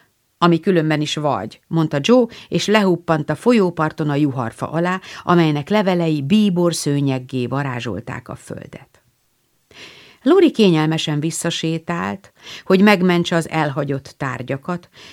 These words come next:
míg Joe felcsavarta a copfját, abban reménykedve, hogy senki nem fog arra járni, míg rendbe nem szedi magát. De valaki épp arra járt.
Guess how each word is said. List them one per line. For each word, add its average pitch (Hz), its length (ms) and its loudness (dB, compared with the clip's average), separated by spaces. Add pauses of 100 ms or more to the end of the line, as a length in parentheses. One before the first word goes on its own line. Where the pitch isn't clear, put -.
(100)
míg 170 360 4
Joe 233 280 4
felcsavarta 147 680 -4
a 139 60 -6
copfját, 190 600 -6
abban 135 300 -4
reménykedve, 165 720 -4 (240)
hogy 180 160 0
senki 185 400 2
nem 143 160 -4
fog - 220 -8
arra 143 220 -2
járni, 160 420 -2
míg 175 260 2
rendbe 139 320 -2
nem 139 160 -4
szedi - 280 -10
magát. - 540 -14 (640)
De 180 320 4
valaki 175 640 0 (280)
épp 285 380 0
arra 143 340 -6
járt. - 540 -18